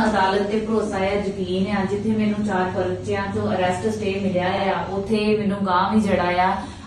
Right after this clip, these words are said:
ਅਦਾ-, ਮਾਣਯੋਗ ਅਦਾਲਤ ਜਿਹੜੀ ਆ ਉਹ ਇਨਸਾਫ ਦਊਗੀ। ਵਾਹਿਗੁਰੂ ਜੀ ਕਾ ਖਾਲਸਾ, ਵਾਹਿਗੁਰੂ ਜੀ ਕੀ ਫਤਿਹ। ਵਾਹਿਗੁਰੂ ਜੀ ਕਾ ਖਾਲਸਾ, ਵਾਹਿਗੁਰੂ ਜੀ ਕੀ ਫਤਿਹ।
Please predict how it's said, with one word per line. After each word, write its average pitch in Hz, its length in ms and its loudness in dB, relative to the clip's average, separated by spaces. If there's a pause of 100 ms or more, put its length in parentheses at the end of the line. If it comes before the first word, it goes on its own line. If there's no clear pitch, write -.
(120)
ਅਦਾ-, 190 300 6
ਮਾਣਯੋਗ 202 540 6
ਅਦਾਲਤ 175 440 6
ਜਿਹੜੀ 175 340 4
ਆ 185 80 8
ਉਹ 190 120 8
ਇਨਸਾਫ 185 480 8
ਦਊਗੀ। 151 400 0 (380)
ਵਾਹਿਗੁਰੂ 208 360 8
ਜੀ 196 140 8
ਕਾ 196 140 6
ਖਾਲਸਾ, 175 560 4 (300)
ਵਾਹਿਗੁਰੂ 190 360 8
ਜੀ 175 160 0
ਕੀ 156 160 -2
ਫਤਿਹ। 165 340 -6 (520)
ਵਾਹਿਗੁਰੂ 220 400 8
ਜੀ 240 140 8
ਕਾ 240 120 6
ਖਾਲਸਾ, 214 540 4 (180)
ਵਾਹਿਗੁਰੂ 202 400 6
ਜੀ 190 120 6
ਕੀ 185 160 2
ਫਤਿਹ। 160 400 0